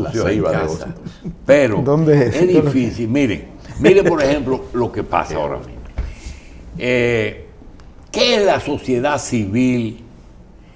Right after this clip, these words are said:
Speaker 1: La sociedad civil es una organización que al caer el muro de Berlín,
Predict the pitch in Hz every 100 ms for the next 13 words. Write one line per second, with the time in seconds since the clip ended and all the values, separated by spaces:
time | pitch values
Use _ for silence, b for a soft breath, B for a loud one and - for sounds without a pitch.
0 | b b b b b - 135 165 - 175
1 | 190 180 165 151 165 151 143 170 165 156
2 | 143 131 117 107 104 104 92 92 80 -
3 | 98 85 67 57 - - B B B -
4 | 139 135 - 139 135 180 202 151 127 156
5 | 185 151 131 127 127 113 110 110 90 78